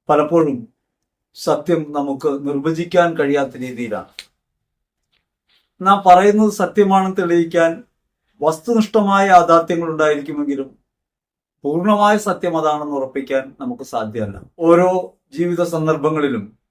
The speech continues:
സത്യവും അസത്യവും തമ്മിലുള്ള പോരാട്ടം നമുക്ക് കാണാൻ പറ്റും. പലപ്പോഴും മറ്റുള്ളവർ സംശയമായി ചോദിക്കുന്നത്, "ഞാൻ സത്യം പറഞ്ഞിട്ടും മറ്റുള്ളവർ അംഗീകരിക്കുന്നില്ലല്ലോ, സത്യത്തിനൊരു വിലയുമില്ലേ?"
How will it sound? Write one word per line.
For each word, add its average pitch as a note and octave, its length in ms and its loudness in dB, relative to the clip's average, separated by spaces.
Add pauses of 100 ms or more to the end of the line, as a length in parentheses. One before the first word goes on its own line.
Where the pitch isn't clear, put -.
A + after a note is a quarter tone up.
(920)
സത്യവും E3+ 720 0
അസത്യവും G3 560 0
തമ്മിലുള്ള D#3 340 -2
പോരാട്ടം C#3 580 -2
നമുക്ക് B2 220 -4
കാണാൻ A2 360 -6
പറ്റും. G#2 220 -14 (360)
പലപ്പോഴും G#3+ 640 4 (560)
മറ്റുള്ളവർ F#3+ 360 0
സംശയമായി G3+ 640 2
ചോദിക്കുന്നത്, E3 800 -2 (720)
"ഞാൻ F#3+ 200 4
സത്യം G3+ 500 0
പറഞ്ഞിട്ടും F3+ 600 -2 (120)
മറ്റുള്ളവർ D#3+ 460 -2
അംഗീകരിക്കുന്നില്ലല്ലോ, D#3 1200 -4 (760)
സത്യത്തിനൊരു F3+ 720 0
വിലയുമില്ലേ?" D3+ 760 -2